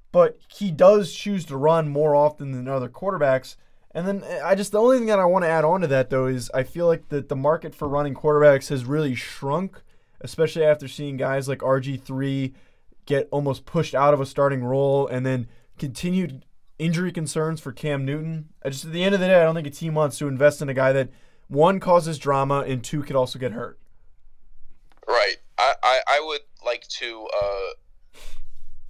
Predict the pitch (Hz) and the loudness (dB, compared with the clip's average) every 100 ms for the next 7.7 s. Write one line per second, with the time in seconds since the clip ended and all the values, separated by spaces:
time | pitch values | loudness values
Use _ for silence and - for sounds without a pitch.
0 | - - 123 123 - - - 127 127 117 | -12 -4 -2 -2 -4 -10 -6 -4 -4 -8
1 | - 120 117 117 - 110 110 107 107 104 | -8 -2 -2 -2 -6 -4 -4 -6 -10 -12
2 | - 110 147 113 - 110 107 - 107 113 | -2 0 0 -2 -10 -8 -8 -4 -2 0
3 | 117 123 - 127 202 220 220 233 185 160 | -2 -6 -6 0 6 8 8 6 6 0
4 | 185 143 123 139 180 120 139 185 - 196 | -2 0 0 2 2 2 0 0 0 0
5 | 165 165 151 143 139 127 120 151 147 139 | -2 -6 -4 -4 -2 -2 2 4 4 2
6 | 131 127 123 123 117 - 156 139 - 131 | -2 -4 -6 -8 -10 -6 0 0 0 0
7 | 107 - - - - 135 - | 0 -4 -12 -8 0 0 0